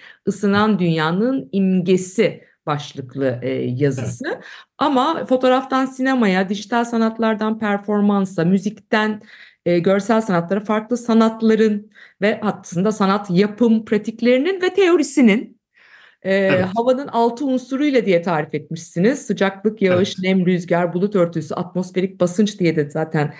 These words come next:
Speaker 1: siz detaylandırdınız bunu. Siz derken
Speaker 2: Tabii.
Speaker 1: Furkan Keçeli'yi de burada anmak istiyorum Hasan Cem Çal'la birlikte. Çünkü sizin birlikte editörlüğünü ve yürütücülüğünü üstlendiğiniz, tamamen sizin hem tasarladığınız hem yürüttüğünüz bir programdan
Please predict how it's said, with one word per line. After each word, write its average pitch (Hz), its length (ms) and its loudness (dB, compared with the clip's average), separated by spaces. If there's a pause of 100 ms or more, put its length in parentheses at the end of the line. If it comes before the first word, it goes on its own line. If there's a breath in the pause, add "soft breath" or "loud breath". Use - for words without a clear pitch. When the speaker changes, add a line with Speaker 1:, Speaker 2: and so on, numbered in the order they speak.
(180 loud breath)
Speaker 1:
siz - 380 0
detaylandırdınız 143 1040 0
bunu. 254 160 0
Siz 233 340 -2
derken 254 380 -2
Speaker 2:
Tabii. 254 180 0
Speaker 1:
Furkan 226 300 -4
Keçeli'yi 226 540 2
de 247 120 2
burada 180 200 0
anmak 156 280 -4
istiyorum 143 340 -2
Hasan 143 360 0
Cem 143 220 0
Çal'la 139 360 0
birlikte. 147 360 -2
Çünkü 233 340 0 (260 loud breath)
sizin 220 360 4
birlikte 226 340 2
editörlüğünü 170 540 0
ve 156 60 0
yürütücülüğünü 151 880 -2
üstlendiğiniz, 156 680 0
tamamen 214 400 0
sizin 208 400 0 (240 loud breath)
hem 320 180 0
tasarladığınız 262 800 -2
hem 262 180 0
yürüttüğünüz 247 560 -2
bir 196 160 0
programdan 139 680 -2